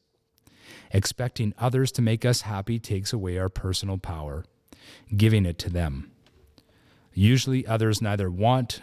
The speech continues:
nor accept this responsibility for your emotional state.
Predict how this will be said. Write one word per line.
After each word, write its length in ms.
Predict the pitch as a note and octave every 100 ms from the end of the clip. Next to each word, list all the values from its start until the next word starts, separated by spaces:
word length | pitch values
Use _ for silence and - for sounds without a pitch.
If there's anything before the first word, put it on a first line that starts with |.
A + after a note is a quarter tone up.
| -
nor 280 | C#3+ C#3+ A2+
accept 500 | A2 - C3 G#2+ -
this 280 | G2+ G#2+ -
responsibility 840 | G#2+ - G#2+ A2+ A#2 G2 F2+ E2+ F2+
for 200 | - G2
your 140 | F#2
emotional 480 | F#2 F2+ F#2 G#2+ E2+
state. 480 | - - G2+ -